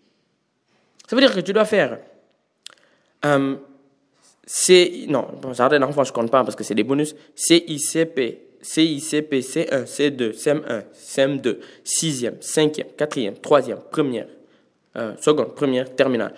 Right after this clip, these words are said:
Tu dois faire treize ans au lycée. Ensuite, trois ans, en uni-, trois, trois ou cinq ans en université avant de choisir vraiment ce que tu dois faire. Do you know how much it is? C'est dix-huit ans d'une vie de quelqu'un.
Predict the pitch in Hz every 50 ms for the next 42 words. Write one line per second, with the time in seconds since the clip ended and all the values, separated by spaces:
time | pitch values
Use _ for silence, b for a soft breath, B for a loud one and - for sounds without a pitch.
0 | B B B - - 254 285 - 165 - - - - - 170 202 233 226 151 156
1 | 156 170 - - - - - - 151 147 139 139 - - 139 143 - - - -
2 | _ _ _ _ _ _ _ _ _ _ _ _ _ _ _ _ _ _ _ _
3 | _ _ _ _ _ _ _ - - _ _ - 190 254 254 - - 233 165 -
4 | - - _ _ - - _ _ _ _ _ _ _ _ - - - - 190 202
5 | 226 180 147 175 190 175 - - - - 147 147 143 139 143 139 131 - - -
6 | - - - - - - - 214 208 165 151 - - 240 247 233 226 196 - -
7 | 151 143 139 139 135 127 - - - - - - 180 196 214 208 202 202 - 208
8 | 208 196 196 208 202 202 b b b b b b 143 175 202 220 226 214 214 180
9 | 185 185 180 175 180 190 185 170 - B B B B B 427 554 587 554 - 523
10 | 508 440 466 453 466 466 494 494 508 539 - - - - - - - _ - _
11 | _ _ _ _ _ _ _ _ _ _ _ _ _ _ _ _ _ _ _ _
12 | _ _ _ _ - - 285 233 285 285 294 294 285 302 285 262 233 254 247 226
13 | 214 262 294 359 254 190 226 - 247 233 226 269 262